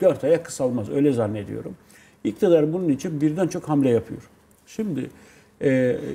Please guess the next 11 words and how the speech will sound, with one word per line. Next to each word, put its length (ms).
iktidarın 520
hamle 360
üstünlüğü 720
olduğunu 600
görmeli 400
ve 60
teslim 380
etmeliyiz. 520
Mesela 420
daha 260
bugün, 280